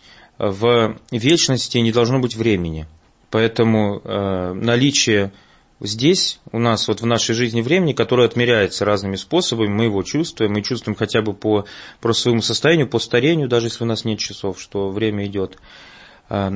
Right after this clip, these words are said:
оно нам мешает по-настоящему воспринимать вечность, потому что мы думаем о вечности как о бесконечном времени, а на самом деле это отсутствие времени, и значит, что любой момент, э,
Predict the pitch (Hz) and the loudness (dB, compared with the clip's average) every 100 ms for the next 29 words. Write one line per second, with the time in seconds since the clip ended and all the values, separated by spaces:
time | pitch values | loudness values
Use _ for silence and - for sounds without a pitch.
0 | - 123 156 139 127 - 135 120 113 - | -2 0 2 4 2 2 2 0 -2 2
1 | 117 - 113 104 120 117 113 117 110 - | 2 2 0 -2 0 0 2 0 -2 -2
2 | 95 - - 113 123 - 117 117 123 143 | -6 -8 -4 -2 0 -2 -2 0 0 2
3 | 120 113 120 160 - 120 - - 123 123 | 2 2 2 0 0 -2 -4 -2 -2 -2
4 | - 120 117 117 - - - - - - | -2 2 2 2 -4 -20 -20 -18 -8 -2
5 | 135 127 113 117 107 139 190 156 113 98 | 2 2 2 2 2 2 4 2 0 0
6 | 98 156 139 110 101 101 98 - - - | 0 0 2 2 2 0 0 -2 -4 0
7 | 135 123 123 113 104 95 101 117 - 104 | 0 2 2 2 -2 -4 -2 -2 -2 -6
8 | - - - - _ - - - 117 110 | -8 -20 -20 -20 _ -14 -4 2 4 4
9 | 101 - 104 117 120 127 113 123 117 101 | 2 0 -2 0 2 4 4 2 2 -2
10 | 95 - _ - - | -6 -14 _ -18 -10